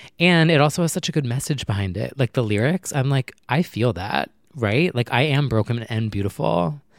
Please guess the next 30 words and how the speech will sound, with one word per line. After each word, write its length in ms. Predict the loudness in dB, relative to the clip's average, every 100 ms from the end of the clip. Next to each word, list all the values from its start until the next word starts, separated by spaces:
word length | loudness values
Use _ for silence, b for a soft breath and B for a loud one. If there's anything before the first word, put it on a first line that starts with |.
| b b b b -2
But 100 | 0
anyway, 340 | 0 -4 -6 -8 -10 -12 -14 -4
that's, 340 | 0 0 2
uh, 300 | 2 2 0
<laughs> 280 | -2 -4 -8
what 160 | -4 -4
I'm 100 | -4
shaking 280 | -6 -6 -8
my 80 |
tits 280 | -6 -8 -8
to 340 | -6 -4 -4 -8 _ _ _ _
today. 460 | -2 0 0 -2 -6 -12 -16 B B B B B B B B -2
And 480 | 2 4 6 4 4
I 60 | 2
wanted 240 | 2 0
to 80 | -2
check 180 | -4 -2
in 140 | -2
and 60 | -2
give 100 | -2
you 80 |
guys, 240 | -2 -2 -4
like, 100 | -8
a 40 |
little 200 | -6 -6
update 380 | -6 -8 -6 -4
on 120 | -6
things. 680 | -6 -6 -4 -4 -6 -6 -6
And, 400 | -6 -6 -8 -8 -6
uh, 380 | -6 -4 -8